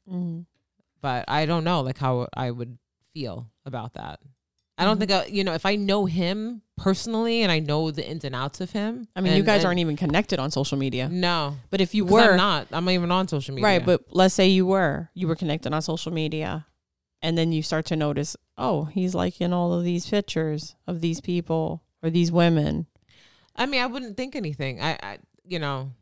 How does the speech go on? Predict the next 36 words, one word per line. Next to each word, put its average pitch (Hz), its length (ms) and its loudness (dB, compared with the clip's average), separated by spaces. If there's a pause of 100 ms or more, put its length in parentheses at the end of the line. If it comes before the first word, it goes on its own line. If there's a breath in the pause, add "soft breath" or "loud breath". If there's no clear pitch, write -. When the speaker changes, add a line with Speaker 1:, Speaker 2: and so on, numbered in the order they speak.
(260)
Speaker 2:
maybe 196 280 0
I 202 80 4
wouldn't, 190 320 -4
you 160 80 -2
know, 147 140 -2
I 139 100 -2
probably 170 300 -4
wouldn't 156 200 -6
Speaker 1:
We, 214 140 4
Speaker 2:
feel 165 160 0
any 135 160 -4
Speaker 1:
we 190 100 6
Speaker 2:
kind - 20 8
of 214 40 8
Speaker 1:
won't 220 200 6
Speaker 2:
way. 190 60 4
Speaker 1:
know 214 280 6
until 165 420 2
it 147 120 2
happened. 160 440 0
Speaker 2:
Yeah. 160 420 0
Speaker 1:
If 180 140 6
it 170 60 8
Speaker 2:
I - 20 6
Speaker 1:
happens. 180 300 2
Speaker 2:
mean, 185 240 0
I, 180 240 0
I 165 100 -8
don't 175 160 -4
know. 160 300 -4
So 147 260 -4
it's - 300 -8
not 160 160 -2
something 156 360 -8
that 143 140 -2
I've 135 560 -6